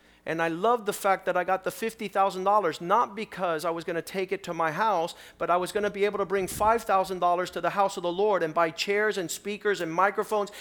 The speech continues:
and everything that we might have a service to the God of Israel. I was, I was, I was super happy that the work of God would be prospered.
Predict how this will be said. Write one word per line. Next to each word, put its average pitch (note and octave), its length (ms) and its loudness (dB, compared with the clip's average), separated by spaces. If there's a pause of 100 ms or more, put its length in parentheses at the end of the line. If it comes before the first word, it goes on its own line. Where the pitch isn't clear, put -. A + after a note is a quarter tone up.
and D#3 160 0 (100)
everything A#3+ 600 6
that F3 100 0
we F3+ 140 0
might F#3 180 0
have F#3 220 4
a - 40 0
service G#3+ 440 2
to - 120 -8
the E3+ 80 -4
God E3+ 380 4 (300)
of E3 160 0
Israel. D3+ 400 -2 (800)
I F#3 100 10
was, G3+ 220 6
I G3 100 8
was, G3 240 6
I G3 160 6
was F#3+ 160 6
super D#4+ 640 6
happy F#3 420 8 (440)
that G#3 180 12
the A3+ 100 10
work C4 320 12
of B3+ 140 8
God C4 240 12
would C4 100 8
be C4+ 120 2
prospered. C#4+ 680 6